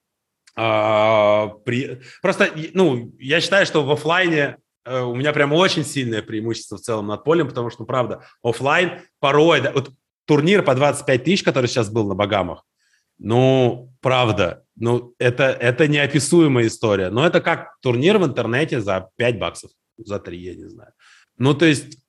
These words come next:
как бы, ну, это один из точно лучших турниров вообще просто, э, который в-, возможно себе представить. Пацаны говорят, что вот Толяныч, ты ещё не был на мейне в сопа по десять тысяч. Вот, на-, в этом году, кстати, пыта-, планирую впервые посетить, э,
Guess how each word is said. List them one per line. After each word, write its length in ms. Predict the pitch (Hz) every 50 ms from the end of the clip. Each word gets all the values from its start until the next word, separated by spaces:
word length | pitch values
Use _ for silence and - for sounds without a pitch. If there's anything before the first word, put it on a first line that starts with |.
| _ _
как 280 | - 160 156 143 131 127
бы, 260 | 139 139 139 139 135
ну, 160 | 135 151 165 170
это 200 | 175 170 170 151
один 320 | 139 131 113 156 185 175
из 220 | 165 - - - -
точно 420 | - 135 170 165 - - - 113
лучших 640 | 110 110 113 131 139 175 190 - - 147 123 - -
турниров 540 | - 110 107 110 117 123 127 127 110 - -
вообще 340 | 95 90 - - - 117 107
просто, 640 | - 101 95 98 104 104 - - 104 92 92 90 - - - - - - - - _ -
э, 680 | - 87 98 98 95 101 101 101 101 98 98 98 98 92 -
который 380 | - 120 - 127 123 120 120
в-, 420 | 104 82 - - - 113 110 107 110
возможно 440 | 120 117 98 104 117 127 117 117 107
себе 180 | - 117 110
представить. 540 | - 110 110 95 - - 85 73 71 71 - _ _
Пацаны 380 | - 127 - - 147 165 175 160
говорят, 340 | 160 160 165 165 165 -
что 140 | - - - _ -
вот 240 | 139 135 123 123 123
Толяныч, 440 | 127 123 131 165 202 208 175 131 -
ты 120 | - -
ещё 180 | 107 - - 113
не 140 | 113 117 113
был 160 | 113 113 110
на 140 | 110 110 110
мейне 260 | 113 110 104 104 98
в 60 | -
сопа 300 | - - 170 175 175 160
по 140 | - 110 107
десять 280 | 101 104 98 - -
тысяч. 180 | - 104 - - - - - - _ -
Вот, 360 | - 92 95 90 - - -
на-, 220 | 64 71 101 101 98
в 100 | 90 98
этом 200 | 101 - 95 87
году, 180 | 95 92 90
кстати, 240 | 85 - - 78 -
пыта-, 300 | - - 95 - 104 95
планирую 480 | 90 - 110 104 107 104 101 101 92 -
впервые 340 | - 98 95 92 98 95
посетить, 560 | 92 95 98 - - - - 92 85 - - 90
э, 140 | 85 87